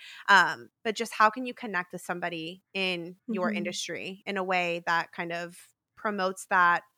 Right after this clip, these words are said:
Speaker 1: collaboration in a real way?
Speaker 2: Yes,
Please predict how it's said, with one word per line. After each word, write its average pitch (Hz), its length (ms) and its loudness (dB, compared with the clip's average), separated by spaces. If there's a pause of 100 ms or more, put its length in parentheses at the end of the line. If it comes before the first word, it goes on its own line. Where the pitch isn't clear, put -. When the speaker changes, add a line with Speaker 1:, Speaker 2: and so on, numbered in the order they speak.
(120)
Speaker 1:
collaboration 180 920 0
in 190 180 -6
a 180 60 -4
real 170 300 -4
way? 170 300 -8 (1080)
Speaker 2:
Yes, 226 640 4